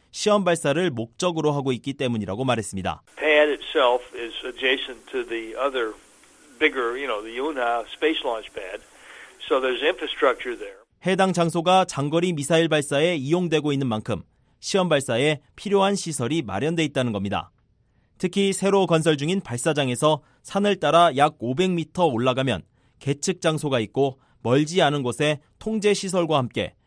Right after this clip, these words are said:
Speaker 1: 기존 미사일 발사 때 설치된 각종 케이블 등 장비가 연결돼 있는 점을 지적했습니다. 결과적으로 아이씨비엠은 장소에 상관없이 어디서든 쏠 수 있겠지만 시험을 거칠 땐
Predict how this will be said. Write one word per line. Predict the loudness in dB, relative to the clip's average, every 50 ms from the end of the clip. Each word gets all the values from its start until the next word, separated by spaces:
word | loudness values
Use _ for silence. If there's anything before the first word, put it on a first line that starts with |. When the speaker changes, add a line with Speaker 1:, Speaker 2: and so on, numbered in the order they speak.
| _ _
Speaker 1:
기존 | -6 0 4 4 4 4 2 -2
미사일 | -4 2 4 4 4 2 0
발사 | 0 -2 -2 0 0 -2 -2
때 | 0 -2 -4 -2
설치된 | 0 -2 -2 -2 -2 -2 -2 -2 -2 -6 _ _ _
각종 | -12 -12 -12 _ -2 -2 -2 -2 -4
케이블 | -4 -2 -2 -2 0 -2 -2 0
등 | -2 -4 -4 -8 _ _ _ _
장비가 | -8 -6 -4 -4 -2 -4 -2 2 4 2 4 2
연결돼 | -2 -4 -2 0 0 0 0 0 -2 -2
있는 | 0 -2 -2 -2
점을 | -2 -4 -4 -6
지적했습니다. | -6 -6 -4 -4 -4 -4 -4 -8 -6 -6 -4 -4 -6 -6 -8 _ _ _ _ _ _ _ _ _ _ _ _ _ _ _
결과적으로 | 0 2 4 4 2 2 2 4 4 4 4 4
아이씨비엠은 | 4 2 2 0 0 -4 -2 0 0 0 2 2 0 -2
장소에 | -2 -4 -4 -4 -2 0 0 0 0 0
상관없이 | 0 -2 -2 -2 0 -2 -2 -4 -4 -4 -4 -4 -4 -2
어디서든 | -2 -4 -2 -2 -2 -2 -2 -2 0 -2 -2
쏠 | 0 0 -2 -2
수 | 0 -2 -4
있겠지만 | -4 0 -2 -2 -2 0 -2 -2 -2 -4 -6 _ _ _ _ _ _ _
시험을 | -6 -2 2 2 2 2 2 0 0
거칠 | 0 -4 -4 -4 -6 -2
땐 | -2 -2 -2 -2